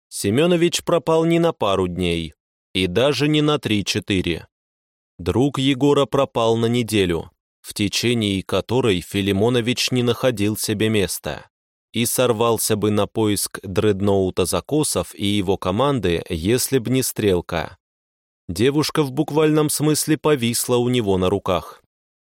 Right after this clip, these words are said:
Причем не только ее Виктория притянула к себе надежными ментальными цепями. Егор удивился, как за, в принципе, непродолжительное время его отсутствия смог развернуться Питер.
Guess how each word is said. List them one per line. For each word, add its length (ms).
Причем 560
не 100
только 420
ее 380
Виктория 720
притянула 640
к 80
себе 280
надежными 680
ментальными 720
цепями. 640
Егор 400
удивился, 840
как 280
за, 380
в 140
принципе, 500
непродолжительное 1000
время 360
его 260
отсутствия 880
смог 420
развернуться 800
Питер. 500